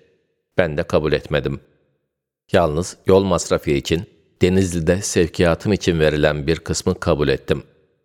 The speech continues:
Onlar da kızdılar, tarassuda başladılar. İkinci sebep, Denizli havalesindeki ahali,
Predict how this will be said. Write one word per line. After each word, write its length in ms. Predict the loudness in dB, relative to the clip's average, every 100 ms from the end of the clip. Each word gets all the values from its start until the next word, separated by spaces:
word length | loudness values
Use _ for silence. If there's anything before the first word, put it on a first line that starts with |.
| _ 0
Onlar 380 | 2 4 2
da 160 | 0 -6
kızdılar, 600 | -2 -2 0 0 0 -2 _
tarassuda 540 | 0 0 0 -2 0 0
başladılar. 640 | -2 -2 -2 -2 -4 -6 _ _ _ _ _ _ _ _ _ _ _ -12
İkinci 280 | -2 -2 0
sebep, 340 | 0 2 0 -6 _ _ _ _ _ _ _ -2
Denizli 360 | 0 0 0
havalesindeki 840 | 0 4 4 2 -2 -2 0 0 0
ahali, 440 | 0 0 0 -2